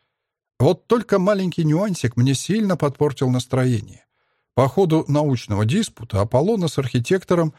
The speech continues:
Я заметил, как чиновник-вымогатель периодически бросает взгляды на председателя губернского правления Алексея Николаевича Лаврентьева, а это может означать, что он его человек.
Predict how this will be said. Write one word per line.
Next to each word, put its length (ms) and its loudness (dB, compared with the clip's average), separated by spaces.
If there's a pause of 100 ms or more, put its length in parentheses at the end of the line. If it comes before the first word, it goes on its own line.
(300)
Я 180 4
заметил, 440 0
как 200 -2
чиновник-вымогатель 1400 -2 (440)
периодически 680 0
бросает 540 2
взгляды 500 0
на 120 0
председателя 720 0
губернского 640 0
правления 520 0
Алексея 400 0
Николаевича 600 -2
Лаврентьева, 760 -2 (440)
а 160 4
это 180 0
может 280 0
означать, 500 0
что 220 -2
он 140 0
его 360 0
человек. 600 -4